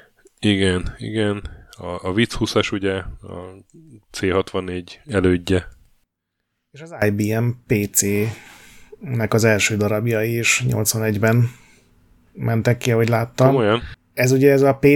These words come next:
Speaker 2: C, ez csak egy ilyen, ilyen brand volt, hogy, hogy egy ilyen marketinges szlogen, hogy ez ugye a személyes számítógép, személyi számítógép, és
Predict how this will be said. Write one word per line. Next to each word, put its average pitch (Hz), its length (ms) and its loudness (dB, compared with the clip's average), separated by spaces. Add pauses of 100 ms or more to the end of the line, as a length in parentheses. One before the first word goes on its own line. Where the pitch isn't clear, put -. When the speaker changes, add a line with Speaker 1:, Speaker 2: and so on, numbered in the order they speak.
Speaker 2:
C, - 100 0
ez 139 220 4
csak 135 200 -2
egy 135 160 0
ilyen, 139 560 -2
ilyen 131 320 -2
brand 123 380 4
volt, 104 420 2
hogy, 107 260 0
hogy 101 380 -2 (280)
egy 113 140 -8
ilyen 113 120 -4
marketinges 104 760 -2
szlogen, 95 440 -2
hogy 92 140 -4
ez 92 140 -4
ugye 90 160 -4
a 90 40 -2
személyes 95 540 -2
számítógép, 90 680 -6
személyi 98 380 -8
számítógép, 127 800 -2
és 143 240 2